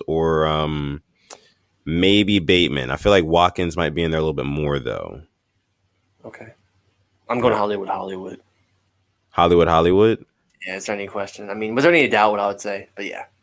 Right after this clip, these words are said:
Speaker 1: If Hollywood doesn't go into the season a hundred percent, I'm gonna go Sammy
Speaker 2: Yeah.
Speaker 1: Watkins, Rashad Bateman.
Speaker 2: Okay, that's fair.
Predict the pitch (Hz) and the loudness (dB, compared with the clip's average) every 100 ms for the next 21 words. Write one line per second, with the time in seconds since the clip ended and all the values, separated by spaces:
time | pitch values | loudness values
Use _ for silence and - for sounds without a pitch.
0 | - - - _ - 113 120 151 147 120 | -20 -20 -20 _ -2 2 4 6 6 6
1 | 113 101 98 95 92 - 87 85 85 85 | 4 2 0 0 -4 -4 -4 -4 -4 -4
2 | 80 - 82 80 90 87 87 85 82 80 | -6 -4 -4 -2 -2 0 2 2 2 0
3 | 76 67 - - 90 90 87 82 80 82 | -2 -4 -8 -4 0 2 2 2 0 -2
4 | 78 76 - 78 82 76 69 60 50 62 | -4 -6 -10 -6 -2 -2 -2 -6 -8 -14
5 | - _ _ _ _ 170 160 147 - 131 | -20 _ _ _ _ -6 -4 -6 -8 -12
6 | - 113 | -10 -14